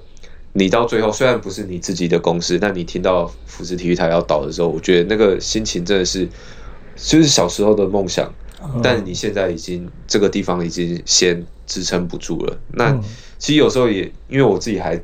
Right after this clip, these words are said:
Speaker 1: 在走这一行嘛，
Speaker 2: 嗯。
Speaker 1: 那我自己也会觉得说，啊，要继续坚持下去，真的还需要很大的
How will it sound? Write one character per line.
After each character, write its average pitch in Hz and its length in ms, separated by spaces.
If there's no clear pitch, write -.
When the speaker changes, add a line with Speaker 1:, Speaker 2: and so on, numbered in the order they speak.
Speaker 1:
在 95 180
走 65 240
这 82 140
一 82 40
行 - 220
嘛， - 200
Speaker 2:
嗯。 - 80
Speaker 1:
那 101 160
我 90 120
自 101 140
己 90 120
也 82 80
会 90 220
觉 82 180
得 80 140
说， 78 260
啊， 90 140
要 95 140
继 90 140
续 87 180
坚 90 220
持 85 220
下 78 180
去， - 180
真 98 160
的 92 100
还 80 140
需 92 200
要 87 120
很 - 140
大 90 180
的 78 160